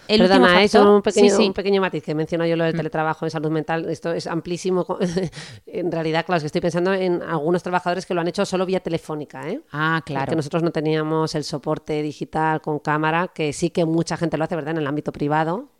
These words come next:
Speaker 2: Y
Speaker 1: No, no,
Speaker 2: esto es
Speaker 1: y en,
Speaker 2: totalmente
Speaker 1: y en,
Speaker 2: distinto y funciona muy bien.
Speaker 1: en dermatología hace muchísimo tiempo que está implementada la teledermatología, que obviamente pegó un
Speaker 2: Claro.
Speaker 1: acelerón impresionante
Speaker 2: Eso.
Speaker 1: en pandemia y a
Speaker 2: Ujú.
Speaker 1: nosotros nos funciona muy bien. Tú piensas
Speaker 2: Claro.
Speaker 1: que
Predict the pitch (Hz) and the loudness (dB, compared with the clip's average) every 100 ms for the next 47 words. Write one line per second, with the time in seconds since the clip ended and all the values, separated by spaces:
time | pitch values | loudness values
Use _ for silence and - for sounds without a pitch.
0 | - 165 196 220 226 214 180 165 170 165 | -12 -2 2 4 6 6 4 0 0 2
1 | 170 165 - 175 175 220 - - 147 170 | 2 0 -2 -4 -2 -2 -4 -6 -4 -2
2 | 151 147 143 170 185 170 170 165 165 156 | 0 0 0 2 2 2 2 2 0 0
3 | 165 156 170 175 180 175 170 170 165 160 | -2 -2 -2 -2 -2 -4 -4 -4 -6 -4
4 | 165 170 165 165 160 165 165 160 156 160 | -4 -2 -2 0 2 2 0 -2 -2 -2
5 | 156 156 170 175 151 143 147 156 143 143 | 0 0 0 -2 -2 -4 -4 -6 -6 -6
6 | 135 139 151 156 139 156 151 156 151 143 | -4 -2 2 2 0 -2 0 0 -2 -8
7 | 139 _ - - 160 160 160 156 156 160 | -12 _ -14 -8 -6 -4 -2 -2 -2 -2
8 | 151 160 165 196 170 170 151 156 170 190 | -2 -2 -4 -4 -2 -2 -4 -6 -8 -8
9 | - 170 175 214 170 147 139 156 185 170 | -6 -4 -2 -2 -2 -2 -2 0 0 0
10 | 165 165 151 | 0 2 4